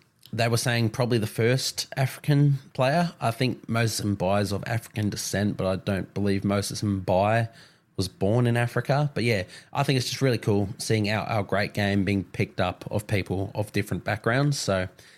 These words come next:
yeah, g-, good seeing him g-, get a shot out there today. I thought Adam Reynolds was superb in this one.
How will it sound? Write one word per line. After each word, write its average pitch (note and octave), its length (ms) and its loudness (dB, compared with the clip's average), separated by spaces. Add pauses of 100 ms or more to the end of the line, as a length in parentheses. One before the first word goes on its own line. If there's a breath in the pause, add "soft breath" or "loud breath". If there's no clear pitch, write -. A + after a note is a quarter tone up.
(140 loud breath)
yeah, C3 360 0
g-, C3 300 -2
good C#3 180 0
seeing A#2 220 2
him G#2+ 460 2
g-, - 100 -8 (160)
get G#2 160 -2
a G2 40 -4
shot G2+ 200 0
out F#2+ 180 0
there F#2+ 140 -2
today. F#2 400 -4 (1000)
I B2 160 0
thought C3 280 2
Adam B2+ 240 2
Reynolds C3+ 300 4
was B2+ 160 2
superb A2 400 2
in G2+ 80 4
this G2+ 220 0
one. F#2 240 0